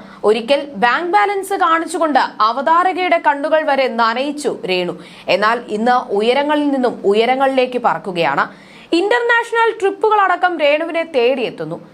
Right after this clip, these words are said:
നമ്പർ വൺ മോഡൽസ് അല്ലെങ്കിൽ സിനിമ, സീരിയൽ താരങ്ങൾക്ക് കിട്ടുന്ന സ്വീകരണം, ഓഫറുകൾ ഒക്കെയാണ് രേണുവിനെ തേടിയെത്തുന്നത്. എന്നാൽ ഇപ്പോഴും നെഗറ്റീവിന് ഒരു കുറവുമില്ല.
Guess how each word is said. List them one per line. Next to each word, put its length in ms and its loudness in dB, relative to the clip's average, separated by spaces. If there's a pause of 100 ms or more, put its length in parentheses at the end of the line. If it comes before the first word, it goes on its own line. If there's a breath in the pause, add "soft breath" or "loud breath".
(140 loud breath)
നമ്പർ 500 0
വൺ 220 0
മോഡൽസ് 560 0
അല്ലെങ്കിൽ 480 0 (440 loud breath)
സിനിമ, 280 2 (240)
സീരിയൽ 400 2
താരങ്ങൾക്ക് 600 0
കിട്ടുന്ന 340 -2
സ്വീകരണം, 800 -2
ഓഫറുകൾ 600 0 (120)
ഒക്കെയാണ് 840 2
രേണുവിനെ 440 0
തേടിയെത്തുന്നത്. 720 -2 (480 loud breath)
എന്നാൽ 360 2
ഇപ്പോഴും 500 0
നെഗറ്റീവിന് 600 0
ഒരു 180 2
കുറവുമില്ല. 680 -2